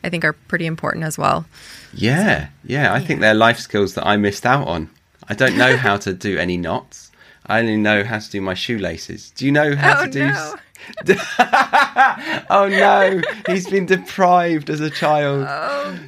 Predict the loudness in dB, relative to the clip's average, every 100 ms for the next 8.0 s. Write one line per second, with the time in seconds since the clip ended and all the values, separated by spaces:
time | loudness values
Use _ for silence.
0 | -6 2 4 4 2 2 2 4 2 0
1 | -8 -4 2 2 4 2 2 2 2 2
2 | 2 0 -4 -10 -8 -8 -4 -2 0 -2
3 | -6 -16 -20 -20 -20 -4 2 2 2 -2
4 | -6 -12 _ -20 -20 -20 _ -20 -20 _
5 | _ 0 2 2 0 -4 -10 -12 0 0
6 | 2 -2 2 4 4 2 0 -2 -6 -8
7 | -4 -6 -6 -8 -8 -8 -4 0 0 -2